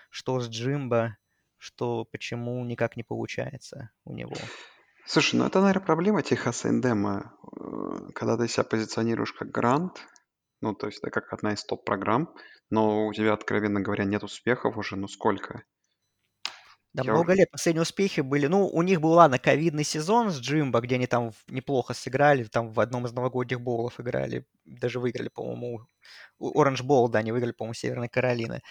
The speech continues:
Speaker 1: Вот, но остальное, да, там последние успехи были, наверное, с Джонни Манзелом. <laughs> Вот.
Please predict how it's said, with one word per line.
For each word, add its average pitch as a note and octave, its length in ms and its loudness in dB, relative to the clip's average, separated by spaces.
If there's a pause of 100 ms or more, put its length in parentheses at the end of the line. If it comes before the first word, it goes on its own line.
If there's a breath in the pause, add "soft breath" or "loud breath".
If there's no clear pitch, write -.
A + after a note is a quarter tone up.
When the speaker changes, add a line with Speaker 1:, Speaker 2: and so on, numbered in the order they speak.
(300 loud breath)
Speaker 1:
Вот, B2 460 0
но C3+ 420 2
остальное, D3+ 600 4
да, G3 280 6
там C3 200 -2
последние D3+ 380 2
успехи - 380 2
были, D3+ 260 4
наверное, C#3+ 240 2
с C3 40 -6
Джонни C#3+ 240 0
Манзелом. C3+ 640 0 (680 loud breath)
<laughs> C3 220 -4
Вот. D3+ 360 0